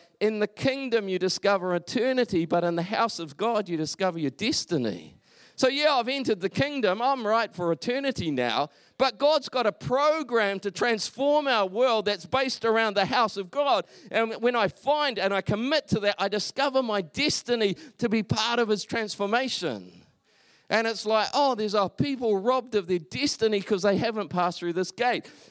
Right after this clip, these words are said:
He says again, "The kingdom is about me, the church is about banding together with others for the sake of others." Yeah, I've entered the kingdom by revelation,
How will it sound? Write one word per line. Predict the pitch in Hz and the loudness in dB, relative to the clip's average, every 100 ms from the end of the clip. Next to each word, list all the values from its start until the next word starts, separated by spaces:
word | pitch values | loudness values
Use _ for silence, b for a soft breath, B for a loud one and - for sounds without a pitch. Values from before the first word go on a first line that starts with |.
| B | B
He | 202 | -2
says | 233 214 | 0 0
again, | 226 262 240 | 0 0 0
"The | 185 | 0
kingdom | - 254 247 220 208 | 0 0 2 0 0
is | 175 | 0
about | 175 175 160 | 2 2 0
me, | 233 262 175 | -2 0 2
the | 165 | 0
church | 175 226 220 - | 0 2 2 2
is | 180 | 0
about | 175 175 175 143 | 2 2 2 0
banding | 202 208 202 180 | 0 0 0 -2
together | 147 151 180 214 185 | -2 -6 0 2 2
with | 175 170 170 | 2 0 0
others | 202 202 180 | -2 -2 -4
for | - 175 | -2 0
the | 180 | 0
sake | - 214 262 | 0 -2 2
of | 220 170 | 2 2
others." | 147 107 82 - - - _ b b b b | 0 -2 -10 -14 -16 -18 _ b b b b
Yeah, | 262 294 | 2 4
I've | 285 262 | 2 0
entered | 269 233 214 | -2 0 0
the | 202 | 0
kingdom | 196 269 269 233 190 | -2 -4 -2 -2 2
by | 185 | 0
revelation, | 185 220 196 220 277 - 196 120 | 2 0 0 0 0 0 -2 -2